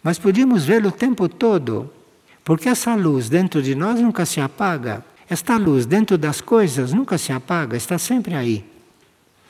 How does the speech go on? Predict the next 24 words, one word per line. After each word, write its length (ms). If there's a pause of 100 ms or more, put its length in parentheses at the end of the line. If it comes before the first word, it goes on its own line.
(560)
"Já 220
é 140
tempo 760
de 140
que 160
te 140
descubras 1500
unido 840
a 140
Cristo, 840 (880)
unido 720
a 120
Deus, 500 (960)
porque 260
também 540
de 160
ti 380
deverá 500
nascer 600
parte 760
do 160
projeto 640
de 140
Deus." 580